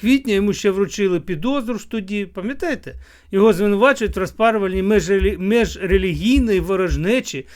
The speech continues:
та виправдовування і заперечення збройної агресії Російської Федерації проти України. Блін, не, не... я не знаю, що ще можна розслідувати. Ну, це ж все видно.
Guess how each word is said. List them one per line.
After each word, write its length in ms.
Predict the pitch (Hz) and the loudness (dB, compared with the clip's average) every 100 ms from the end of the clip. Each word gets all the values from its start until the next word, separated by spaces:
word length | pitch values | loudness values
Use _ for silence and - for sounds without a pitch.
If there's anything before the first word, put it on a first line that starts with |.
| - - | -20 -4
та 120 | 190 | -2
виправдовування 1120 | 165 190 190 196 185 151 135 233 262 208 165 | 0 0 0 0 0 0 2 4 4 2 0
і 80 | 165 | -2
заперечення 720 | 151 175 180 220 240 202 185 156 | -2 -4 0 0 0 -4 -6 -6
збройної 540 | 135 202 202 180 165 | -2 2 2 2 -2
агресії 400 | 170 226 220 185 | 0 0 -2 -6
Російської 440 | 180 190 170 - | -6 -6 -8 -8
Федерації 640 | 151 165 165 220 226 - 151 | -8 -8 -4 -4 -4 -8 -10
проти 440 | 175 180 196 190 | -4 -2 0 -2
України. 600 | 180 - 180 180 151 123 - - - - _ - | -6 -6 -6 -4 -8 -10 -16 -20 -20 -20 _ -2
Блін, 560 | 160 147 165 139 123 | -2 -2 -4 -4 -6
не, 160 | 143 160 | -8 -10
не... 260 | 135 143 120 123 | -10 -12 -12 -10
я 120 | 175 | -8
не 60 | 185 | -8
знаю, 280 | 175 202 156 | -6 -4 -4
що 300 | - 226 247 | -4 0 0
ще 200 | - 247 | 0 -2
можна 400 | 247 226 226 226 - - - | 0 -2 -2 -6 -10 -12 0
розслідувати. 840 | 233 214 240 247 160 139 113 - - _ _ - | 2 2 0 0 0 -4 -8 -16 -20 _ _ 2
Ну, 140 | 247 | 2
це 280 | 202 277 262 | 2 4 4
ж 80 | - | 2
все 300 | - 247 220 | 0 4 4
видно. 500 | 170 226 143 120 | 4 0 0 -4